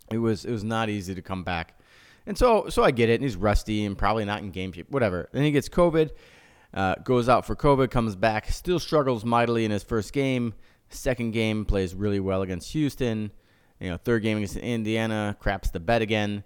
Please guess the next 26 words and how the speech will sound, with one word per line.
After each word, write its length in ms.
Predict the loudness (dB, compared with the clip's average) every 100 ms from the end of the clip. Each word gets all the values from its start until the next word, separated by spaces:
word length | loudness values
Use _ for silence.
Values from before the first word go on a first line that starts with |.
| _ _ _ -6
And 140 | -2
now, 180 | 0 0
so 160 | 2
at 100 | 0
this 160 | 0 -4
point, 320 | -2 -4 -2
he's 140 | -6 0
twelve 300 | 2 2 0
games 260 | -2 0
into 160 | 0 -2
the 100 | -6
season, 460 | -4 -6 -4 -8 -12 _ -10
and 100 | -4
he's 200 | -2 0
had 320 | 0 0 -6
two 300 | -2 0 0
good 260 | 2 2 2
games 460 | 0 -2 -6 -12 -20 _ -6
and 180 | -4
just, 160 | -4 -2
like, 140 | -2
a 80 | -2
ton 480 | -6 -10 -4 0 0
of 140 | -2 -2
awful 380 | -2 -2 -4
games 420 | -8 -8 -10 -18